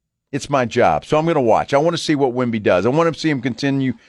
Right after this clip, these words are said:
to improve. I wanna see him get the five and fives that he's been getting,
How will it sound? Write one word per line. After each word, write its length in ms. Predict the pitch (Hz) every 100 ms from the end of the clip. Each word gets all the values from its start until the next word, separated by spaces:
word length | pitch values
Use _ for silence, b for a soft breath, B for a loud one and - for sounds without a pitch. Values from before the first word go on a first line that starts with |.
| b
to 180 | - 175
improve. 460 | 139 - 147 117 95
I 100 | -
wanna 200 | 160 180
see 260 | 165 - 180
him 140 | 160
get 180 | 139 165
the 80 | 147
five 440 | - 131 135 131
and 160 | 113 110
fives 420 | 123 123 110 95
that 100 | 107
he's 120 | 107
been 180 | 87 107
getting, 320 | 101 107 82